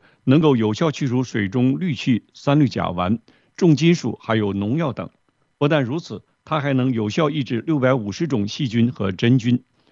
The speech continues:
这一创新技术获得了美国国家卫生基金会N S F的认证，获得台湾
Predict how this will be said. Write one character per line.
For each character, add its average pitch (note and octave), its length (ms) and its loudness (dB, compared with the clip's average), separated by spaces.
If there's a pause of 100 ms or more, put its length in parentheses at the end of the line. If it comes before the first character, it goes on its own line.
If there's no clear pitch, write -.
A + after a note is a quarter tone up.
(160)
这 D#3 140 2
一 C3 120 4
创 C#3+ 240 -2
新 D3 200 0
技 E3 120 -2
术 A#2 280 -4
获 C#3 180 0
得 A#2 100 2
了 A2 160 2
美 G2 200 0
国 A2+ 120 2
国 - 220 -2
家 B2 220 0
卫 C#3+ 180 0
生 C3 240 0
基 C#3+ 160 -10
金 D#3+ 180 -2
会 D#3 280 -4 (300)
N F3+ 200 2
S B2+ 320 -2
F G#2+ 220 -6
的 A2+ 100 0
认 G2+ 240 2
证， A2+ 180 0 (440)
获 D3+ 180 2
得 C3+ 120 4
台 B2+ 200 -2
湾 C3+ 200 0